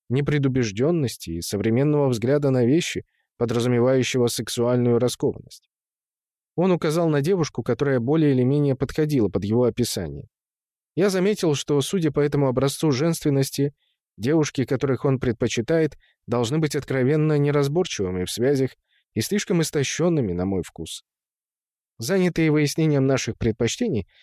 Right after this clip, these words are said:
мы оказались на верхних закулисных этажах. Мы шли куда-то вдоль лабиринта узких коридоров, пока не добрались до места, где до нас доносились лишь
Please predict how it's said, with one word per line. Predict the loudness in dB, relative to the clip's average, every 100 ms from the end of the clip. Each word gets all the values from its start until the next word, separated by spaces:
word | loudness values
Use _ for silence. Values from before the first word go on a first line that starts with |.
| _ -4
мы | -2
оказались | 0 0 0 0 0
на | 0
верхних | 0 0 0 0
закулисных | 0 -2 0 2 2 0 -4 -4
этажах. | 0 0 0 -4 -8 _ _ _ _ _ _ _ _ _ _ _ _ -4
Мы | 0 0
шли | 0 -2
куда-то | 0 0 0 0
вдоль | 0 0 2
лабиринта | 2 2 2 2 0 0 -2 -2 _
узких | -2 -2 -2 -6
коридоров, | -4 -2 0 0 0 -2 -8 _ _
пока | -4 -2 0 -2 -4
не | -2 0
добрались | 0 0 0 2 2 0
до | 0 2
места, | 2 0 0 -2 -2 _ _ -6
где | -2 0 -2 -4
до | -4 0
нас | 0 0 0
доносились | 0 0 0 -2 0 0 0
лишь | -2 -2